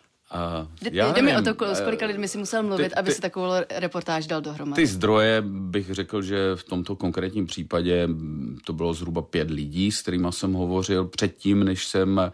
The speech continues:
Speaker 1: se vydal na natáčení. A během toho natáčení, já jsem to nepočítal, ale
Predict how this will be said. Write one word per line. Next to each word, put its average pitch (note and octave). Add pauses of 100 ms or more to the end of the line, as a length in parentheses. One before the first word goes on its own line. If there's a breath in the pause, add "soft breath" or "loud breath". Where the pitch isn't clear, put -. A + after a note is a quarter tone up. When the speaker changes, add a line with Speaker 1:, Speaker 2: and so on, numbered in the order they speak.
(760 loud breath)
Speaker 1:
se G2
vydal F2+
na F2+
natáčení. F2+
A F#2+
během G2+
toho G#2+
natáčení, F#2 (340 loud breath)
já E2
jsem F#2
to E2
nepočítal, E2
ale D#2